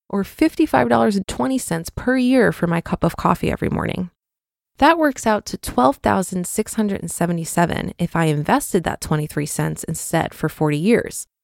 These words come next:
I'll happily pay that compared to the almost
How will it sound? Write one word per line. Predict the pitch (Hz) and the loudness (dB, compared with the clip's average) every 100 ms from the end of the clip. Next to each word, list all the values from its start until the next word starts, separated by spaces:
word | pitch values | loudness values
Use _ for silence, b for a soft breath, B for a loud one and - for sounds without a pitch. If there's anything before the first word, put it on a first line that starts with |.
| _ _ _ - | _ _ _ 2
I'll | 254 294 | 4 4
happily | 254 - 247 - 175 165 | 2 0 0 0 -4 -4
pay | - 165 147 | -4 -4 -2
that | 156 - | -4 -6
compared | - 180 - 185 180 | -4 -4 -2 -4 -4
to | 170 | -4
the | - | -4
almost | - 185 175 170 | -2 -2 0 -2